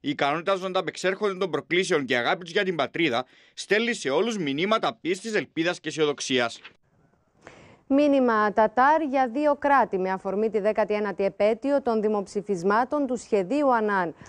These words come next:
Speaker 2: Αθέτησαν τις υποσχέσεις τους και στηρίζουν τους Ελληνοκύπριους που συντηρούν το αδιέξοδο, επιμένει προκλητικά. Την ίδια ώρα, η τουρκοκυπριακή πλευρά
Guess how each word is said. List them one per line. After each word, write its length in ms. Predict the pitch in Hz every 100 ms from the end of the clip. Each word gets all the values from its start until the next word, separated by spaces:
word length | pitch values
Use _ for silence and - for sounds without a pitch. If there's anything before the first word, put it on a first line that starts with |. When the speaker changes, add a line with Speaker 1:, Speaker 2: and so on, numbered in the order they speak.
| - -
Speaker 2:
Αθέτησαν 680 | 240 320 320 294 277 254 220
τις 200 | 226 220
υποσχέσεις 800 | 202 202 - 196 208 247 294
τους 240 | - 330 -
και 120 | 277
στηρίζουν 440 | - 240 294 294
τους 120 | 269 269
Ελληνοκύπριους 680 | 254 240 202 262 - 294 -
που 200 | 254 254
συντηρούν 540 | 262 208 240 262 302
το 80 | 285
αδιέξοδο, 640 | 247 240 240 - 190 170
επιμένει 480 | 180 180 180 185 175
προκλητικά. 680 | 185 180 185 170 170 180 165 - - - -
Την 120 | 233
ίδια 400 | 277 247 220 240
ώρα, 220 | 302 285
η 60 | 247
τουρκοκυπριακή 680 | 247 254 233 214 220 208
πλευρά 440 | 208 202 185 202